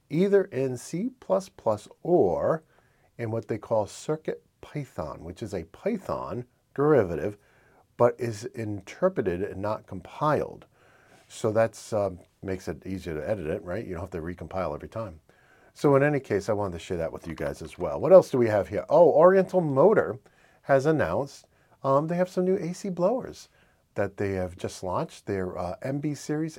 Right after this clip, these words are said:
S type. So if you're looking for a blower, you can see all the specs. If you're watching, you can see all the specs here.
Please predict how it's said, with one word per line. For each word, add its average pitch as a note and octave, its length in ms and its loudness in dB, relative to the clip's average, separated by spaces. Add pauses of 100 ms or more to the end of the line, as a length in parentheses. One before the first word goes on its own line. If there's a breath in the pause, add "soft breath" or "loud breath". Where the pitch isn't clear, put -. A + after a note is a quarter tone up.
(120)
S - 240 -14
type. - 320 -8
So - 120 -12
if F#2 120 -10
you're G2+ 80 -4
looking G#2+ 140 -6
for A2+ 160 0
a G2+ 40 0
blower, B2+ 400 0 (300 soft breath)
you G2 80 -10
can F2+ 80 -10
see - 100 -2
all A2 100 4
the G#2 60 -2
specs. - 380 -4
If F2+ 80 -12
you're F#2 100 -6
watching, A#2 320 0
you F#2+ 60 -6
can E2+ 80 -16
see G2+ 100 -6
all F#2+ 80 2
the F#2 60 -2
specs - 340 -8
here. E3+ 320 4